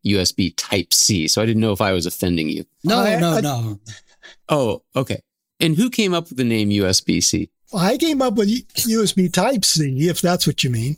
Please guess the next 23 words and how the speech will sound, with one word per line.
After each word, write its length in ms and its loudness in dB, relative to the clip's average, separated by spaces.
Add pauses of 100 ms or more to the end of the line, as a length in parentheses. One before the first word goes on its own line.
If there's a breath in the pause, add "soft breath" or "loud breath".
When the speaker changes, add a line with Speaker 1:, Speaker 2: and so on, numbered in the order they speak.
Speaker 1:
It 100 -2
drives 340 -4
me 100 -2
crazy 680 -4
that 220 -4
an 120 0
achievement 580 -2
as 160 -2
huge 540 -4
as 160 -4
this, 460 -4 (400)
one 160 0
that 120 0
affects 460 -4
almost 420 -2 (100)
every 200 -2
single 280 -2
person 340 -4
on 140 -4
the 60 -8
planet, 480 -6 (600)
goes 320 -2
completely 640 -6